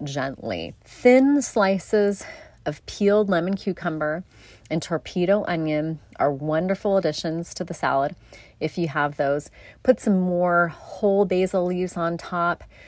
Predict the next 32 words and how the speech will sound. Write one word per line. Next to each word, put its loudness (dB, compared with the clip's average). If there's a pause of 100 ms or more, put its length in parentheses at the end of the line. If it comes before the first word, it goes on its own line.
(140)
not 4
just -2
for 0
garnish, 0
but -2
because -6
they're -4
just -8
delicious -6
eaten -6
whole. -2 (340)
And 0
that 2
makes -6
four -2
servings -4
of -10
heirloom -2 (380)
and -6
cherry 4
tomato 4
salad 2 (160)
from 0
Alice 0
Waters. -2 (500)
Posted 2
to 0
my 4
blog, 4
The -8
Whole 2
Dish, 2